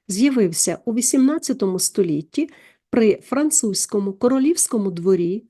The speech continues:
коли було запроваджено спеціальні картки, етикетки для придворних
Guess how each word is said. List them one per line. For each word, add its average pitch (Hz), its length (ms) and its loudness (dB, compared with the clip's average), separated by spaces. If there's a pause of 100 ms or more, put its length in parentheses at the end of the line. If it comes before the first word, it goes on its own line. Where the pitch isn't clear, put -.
(400)
коли 233 220 4
було 214 280 2
запроваджено 185 880 -4
спеціальні 202 680 -4
картки, - 760 -6
етикетки 262 840 -6 (320)
для 196 220 -2
придворних 190 840 -2